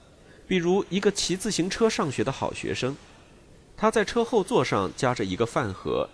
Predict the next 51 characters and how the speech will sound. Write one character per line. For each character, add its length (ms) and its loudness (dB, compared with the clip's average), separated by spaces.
那 100 2
是 120 0
生 220 0
活 180 4
自 160 0
由 140 4
自 160 -4
在 180 0
的 120 -2
象 240 -4
征。 160 -8
他 120 2
不 140 0
喜 160 -2
欢 160 0
说 180 0
话。 300 -4
一 120 2
个 100 4
学 180 2
习 140 0
不 240 2
好， 480 4
可 160 2
是 140 0
很 160 4
能 140 2
打 180 2
架 260 2
的 120 2
男 200 0
生， 300 -2
很 200 2
多 120 8
人 140 8
都 100 6
怕 320 2
他， 240 0
他 140 6
的 80 12
恶 180 8
作 160 4
剧 180 4
常 240 2
引 160 -2
发 160 4
大 140 2
家 100 0
的 80 -2
哄 300 -6
笑。 340 0